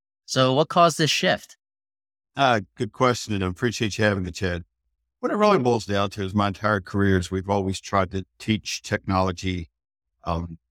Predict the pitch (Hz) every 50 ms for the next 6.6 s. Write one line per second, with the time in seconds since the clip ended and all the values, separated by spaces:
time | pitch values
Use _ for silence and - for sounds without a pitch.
0 | _ _ _ - 104 104 98 92 - 107 101 101 98 95 85 - - 98 95 85
1 | 85 82 - - 107 98 87 85 82 80 - - 95 87 - - - 98 92 -
2 | _ _ _ _ _ _ _ _ _ _ _ _ _ _ _ _ _ _ _ _
3 | _ - 101 101 107 104 104 101 98 95 95 98 87 87 95 92 92 92 87 87
4 | 95 92 92 92 87 87 92 90 80 80 - - 95 92 90 87 85 - - 92
5 | 85 - _ 82 87 92 92 92 92 92 95 90 90 87 90 90 90 85 80 -
6 | - 98 92 - - 101 95 95 92 85 -